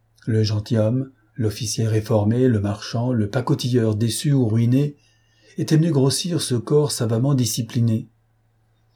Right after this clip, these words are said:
Les repas ne duraient ordinairement qu'un quart d'heure.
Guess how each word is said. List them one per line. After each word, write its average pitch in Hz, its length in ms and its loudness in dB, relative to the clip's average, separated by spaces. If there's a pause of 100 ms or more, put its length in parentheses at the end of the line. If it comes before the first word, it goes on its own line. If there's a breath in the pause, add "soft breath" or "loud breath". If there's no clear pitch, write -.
(180 loud breath)
Les 113 140 0
repas 131 340 -4
ne 113 180 0
duraient 110 260 0
ordinairement 113 600 2
qu'un 104 160 -2
quart 107 240 0
d'heure. 101 340 -2